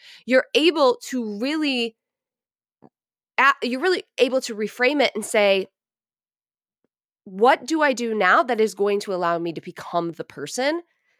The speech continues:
that I ultimately want to be?" Not, "Okay, is this thing gonna help me hit X, Y, and Z?" But like, "Is this going to help me become the person that I ultimately want to be?"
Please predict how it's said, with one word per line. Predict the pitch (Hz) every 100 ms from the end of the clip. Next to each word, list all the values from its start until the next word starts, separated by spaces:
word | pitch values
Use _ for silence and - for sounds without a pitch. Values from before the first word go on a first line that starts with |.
| _ _ _
that | 170 190 180
I | 175
ultimately | 160 160 170 - 165
want | 151 -
to | -
be?" | - - _ _ _ _ _ _ _ -
Not, | 214 254 269 - _ _ -
"Okay, | 262 226
is | 214
this | 214 233
thing | 247 226
gonna | 214 208
help | 202 196
me | - 196 190
hit | 202 -
X, | 185 -
Y, | 190 170
and | 170
Z?" | 196 220
But | 185
like, | 185 185 _ _ _ _ -
"Is | 254 208
this | 262 277
going | - 247 240
to | 233 220
help | 202 220 226
me | 190
become | 208 208 - - 277 339 370 403 381 -
the | 285
person | - 202 - 208
that | 190 190
I |
ultimately | - 196 214 202 - 175
want | 156 -
to | 190
be?" | 247 214 -